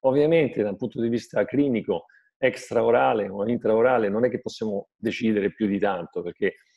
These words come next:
eh, l'importanza poi è anche l'anamnesi del paziente, ovviamente questo è l'extraorale. Eh, che è successo con questo paziente? Ha su cinque anni di ortodonzia, ecco qua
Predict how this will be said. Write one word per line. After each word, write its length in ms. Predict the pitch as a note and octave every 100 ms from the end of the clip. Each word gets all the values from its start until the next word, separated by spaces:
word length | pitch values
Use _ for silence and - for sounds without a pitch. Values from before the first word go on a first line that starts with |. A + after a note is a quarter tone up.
| _ _
eh, 320 | - A2+ A2 A2
l'importanza 800 | A#2 A#2 G2 D3+ D3 - A#2+
poi 320 | A2 A#2+ A#2 G#2
è 80 |
anche 320 | G#2 G#2+ - G2
l'anamnesi 640 | G2+ B2+ A#2 G#2 - F2
del 140 | G#2+ -
paziente, 600 | G#2 - G#2+ E3+ - F#2+
ovviamente 600 | F#2+ A#2 B2 E2+ - -
questo 340 | G2 - F#2+
è 40 | F#2
l'extraorale. 840 | F#2 - - G#2+ B2+ A#2+ F2 - _ _ _ _ A#2
Eh, 440 | A2+ G#2+ G#2+ G#2+
che 220 | - D3+
è 80 | C#3
successo 1040 | - C3+ A#2 - - - A2 - - G#2 F2+
con 180 | G#2+
questo 380 | F2+ F#2 - G2
paziente? 720 | G#2 - G#2+ G2 F2 F2+ F2+ F2+
Ha 120 | F#2+
su 200 | F2+ A2+
cinque 420 | F2+ F2 _ - G#2+
anni 260 | A2 G#2+
di 160 | G#2 G2+
ortodonzia, 920 | G2+ - A#2+ C3 B2+ - C#3 A#2+ A#2
ecco 240 | G2 _ E2+
qua 260 | A#2+ A2